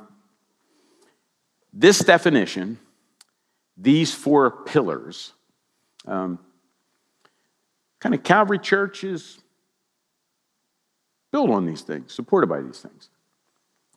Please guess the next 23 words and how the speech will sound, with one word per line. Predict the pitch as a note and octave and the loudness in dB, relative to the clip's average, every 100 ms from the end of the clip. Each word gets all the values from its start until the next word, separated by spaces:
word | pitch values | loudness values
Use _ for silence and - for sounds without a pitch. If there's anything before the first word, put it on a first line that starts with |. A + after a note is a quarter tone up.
| _ _ _ _ _ _ - | _ _ _ _ _ _ -6
And | G2 | -2
these | D#3 | -2
five | - C3+ C#3+ | -2 -4 -2
things, | - G#2+ C#2+ | 0 -2 0
those | G#2+ B2 | 0 0
pillars | - C#3 B2 A2 | -2 -2 -2 -2
in | A2 | -8
this | G#2 | -6
definition, | A2 F#2 F#2+ D#2 - _ _ _ _ _ _ _ _ _ _ _ _ _ _ _ _ _ _ _ _ | -8 -6 -10 -14 -18 _ _ _ _ _ _ _ _ _ _ _ _ _ _ _ _ _ _ _ _
they | A2+ | 2
have | A2+ G#2 - - | 2 2 -2 2
actually | B2 C3+ - C3+ B2+ B2+ B2+ A2+ _ _ _ _ | 2 2 -4 -6 -4 -4 -6 -8 _ _ _ _
and | A2+ A2 | -6 0
literally | C3+ A2+ D#2 A#1+ - _ _ _ _ _ _ _ _ _ _ _ _ _ _ | 0 0 -6 -16 -20 _ _ _ _ _ _ _ _ _ _ _ _ _ _
changed | - G#2+ F2 | -6 -4 -4
my | D#2 D2+ | -8 -14
life. | D2 - _ _ _ _ _ _ _ _ _ _ _ | -14 -20 _ _ _ _ _ _ _ _ _ _ _
Change | - G#2+ F#2+ | -8 -6 -2
how | |
I | F#2+ | -4
read | F2+ F#2+ | -2 -4
the | |
Bible. | F2 F#2 A2+ A2 | -4 -4 -6 -14